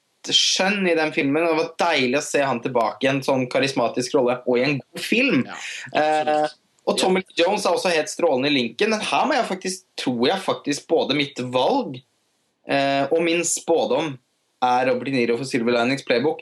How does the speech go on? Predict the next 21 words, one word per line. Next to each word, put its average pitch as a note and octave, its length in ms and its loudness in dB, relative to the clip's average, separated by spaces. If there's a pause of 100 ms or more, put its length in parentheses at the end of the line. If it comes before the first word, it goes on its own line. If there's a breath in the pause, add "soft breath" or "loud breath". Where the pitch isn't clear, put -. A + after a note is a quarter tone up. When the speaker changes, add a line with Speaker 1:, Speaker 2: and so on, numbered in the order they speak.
(120)
Speaker 2:
Ja. C3 160 -4 (200)
Speaker 1:
Og G3+ 160 2 (120)
har C#3+ 160 2
jeg C#3+ 180 2
jo E3 100 0 (220)
ikke F#3 320 0
sett D#3 240 -2
The D#3 80 -2
Master, C3+ 400 0
og D#3 80 2
sånn D#3 300 -2
som C#3+ 100 -4
jeg D3 60 2
har D3 80 0
skjønt A#2+ 260 -2
det, G3 80 2 (300 loud breath)
er C#3+ 160 4
jo - 20 2
Philip B2+ 320 0
Seymour B2+ 320 2
Hoffman A#2+ 380 -2